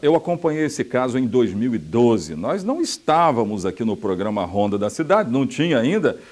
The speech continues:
o Ronda na T V, mas eu quero dar alguns detalhes. Vou, vou pedir à produção pra retomar as imagens, retomem aí pra mim as imagens, eh, do apartamento que nós colocamos. Sabiamente, a produção colocou imagens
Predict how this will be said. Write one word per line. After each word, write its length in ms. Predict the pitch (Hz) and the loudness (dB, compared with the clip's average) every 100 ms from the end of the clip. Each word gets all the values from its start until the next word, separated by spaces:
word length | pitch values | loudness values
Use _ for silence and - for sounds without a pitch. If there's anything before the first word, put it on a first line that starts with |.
| - | -2
o 160 | 139 | 0
Ronda 420 | 123 117 143 127 113 | 2 4 4 4 2
na 140 | 107 | 2
T 240 | - 135 | 2 2
V, 300 | 95 110 196 - - - _ _ _ _ _ | 2 2 2 0 -10 -20 _ _ _ _ _
mas 140 | - | 2
eu 100 | 180 | 4
quero 200 | 208 240 | 6 6
dar 80 | 196 | 6
alguns 240 | 196 180 147 | 6 4 2
detalhes. 500 | 151 127 123 98 90 | 4 4 2 0 0
Vou, 320 | 113 170 135 | 2 2 4
vou 160 | 131 | 2
pedir 240 | 170 151 147 | 2 2 2
à 60 | |
produção 500 | 160 170 123 - 156 | 2 2 0 0 0
pra 160 | 127 139 | 2 2
retomar 800 | 104 180 196 202 160 143 175 240 | 4 2 6 6 6 6 6 6
as 160 | 262 151 | 6 4
imagens, 680 | 151 104 92 101 135 139 - _ | 2 2 0 -2 -4 -6 -16 _
retomem 680 | - 160 180 - 269 262 196 | 0 2 2 4 6 6 4
aí 180 | 156 | 2
pra 180 | 139 117 | 2 2
mim 360 | 90 156 147 - - _ | 2 0 0 -6 -18 _
as 180 | - 117 | 0 2
imagens, 720 | 160 143 165 190 165 190 - - | 4 4 2 2 0 -2 -2 2
eh, 220 | 147 131 | 2 2
do 180 | 120 196 | 6 6
apartamento 800 | 180 190 156 - 156 165 180 | 8 4 4 2 2 0 -2
que 60 | - | -2
nós 200 | 139 131 | -2 -2
colocamos. 480 | - 123 107 151 - - - | 0 0 4 2 2 -8 -16
Sabiamente, 880 | - - 208 214 151 151 190 185 185 | -4 4 4 6 2 2 -2 -4 -2
a 120 | 147 | -2
produção 580 | - 180 160 147 - 180 | 0 2 2 0 -2 -2
colocou 500 | 180 190 175 - 170 | 0 2 2 2 0
imagens 760 | 165 143 151 165 139 180 180 | 0 0 2 0 -2 -4 -6